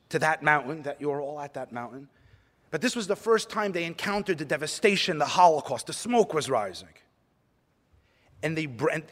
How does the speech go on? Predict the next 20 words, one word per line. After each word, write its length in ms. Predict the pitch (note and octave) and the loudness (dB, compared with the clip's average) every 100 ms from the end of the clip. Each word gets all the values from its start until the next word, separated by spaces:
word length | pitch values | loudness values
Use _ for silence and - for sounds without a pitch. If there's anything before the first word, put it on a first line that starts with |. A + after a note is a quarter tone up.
| - | -14
these 160 | G3+ | -8
were 100 | F#3+ | -4
Jewish 300 | E3+ G3+ F#3 F3 | -2 2 0 2
leaders, 380 | F#3+ D3 B2+ | 2 2 -2
great 260 | - F#3+ F#3 | -2 -2 -2
spiritual 600 | - - G3 F3 - C3 | -6 2 2 2 -4 -10
people. 400 | - B2 - - _ _ _ _ _ _ _ _ _ _ _ | -10 -16 -16 -20 _ _ _ _ _ _ _ _ _ _ _
They 100 | - | -18
broke 320 | C#3 D3+ G3+ - | -10 0 0 0
down 200 | F#3 F3+ | -8 -6
crying, 460 | - F3+ E3+ C3+ | -6 -4 -2 -2
sobbing. 500 | - E3+ D3 G#2+ F2+ - _ _ _ _ _ _ _ _ _ _ _ _ _ _ _ _ _ _ _ _ | -4 -4 -6 -8 -16 -20 _ _ _ _ _ _ _ _ _ _ _ _ _ _ _ _ _ _ _ _
Rabbi 240 | C3+ C#3+ | -4 -2
Akiva, 500 | D3 C#3 - A#3 D#3+ | -2 -2 0 0 0
who 60 | C3+ | 0
was 320 | C#3 C3 - _ _ _ _ _ _ _ _ _ _ _ | -2 -4 -14 _ _ _ _ _ _ _ _ _ _ _
one 120 | - D3 | -4 -4
of 100 | C3+ | -4
the 60 | |
greatest 840 | B2+ D3 F3+ G#3+ F3+ - - - | -8 4 4 4 0 -2 -8 -10